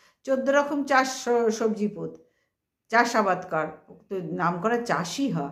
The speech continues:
সেইটাই হয়েছে তোর ভাই। <laughs> তোর ভাই ক্লা-,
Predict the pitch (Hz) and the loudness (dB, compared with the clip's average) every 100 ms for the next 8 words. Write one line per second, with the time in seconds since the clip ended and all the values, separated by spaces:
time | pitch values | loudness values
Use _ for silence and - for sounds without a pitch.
0 | - _ _ _ - 175 180 240 247 269 | -12 _ _ _ -12 -8 0 0 2 0
1 | 269 262 262 254 277 330 - _ _ _ | -2 -2 0 2 0 -2 -14 _ _ _
2 | - 311 392 539 - 269 277 190 294 302 | 0 2 2 -4 2 2 4 2 2 0
3 | - - 262 240 - - | -6 2 2 2 -4 -14